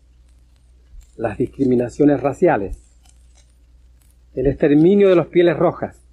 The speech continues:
Los trucos de la alta banca. La catástrofe de los ancianos. El comercio clandestino de blancas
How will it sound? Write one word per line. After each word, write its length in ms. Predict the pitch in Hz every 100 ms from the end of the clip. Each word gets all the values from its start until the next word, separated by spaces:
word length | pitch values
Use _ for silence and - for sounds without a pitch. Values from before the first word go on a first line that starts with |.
| - - _ _ _ _ _ _ _ _ _ _ _ 110
Los 180 | -
trucos 400 | - 170 165 175
de 80 | 139
la 140 | 135 143
alta 260 | 143 147
banca. 500 | 143 147 113 104 90 _ _ _ _ _ _ - - _ _ - _ _ -
La 140 | 120
catástrofe 680 | 147 180 185 - 185 180 175
de 80 | 160
los 200 | 147 143
ancianos. 680 | 127 - 131 104 98 _ _ _ _ _ _ _ _ _ _ _ - - _ _ -
El 160 | 113 113
comercio 600 | - 143 170 180 - 175
clandestino 840 | 170 160 156 143 - 175 202 185
de 80 | 165
blancas 720 | 143 170 185 180 180 165 -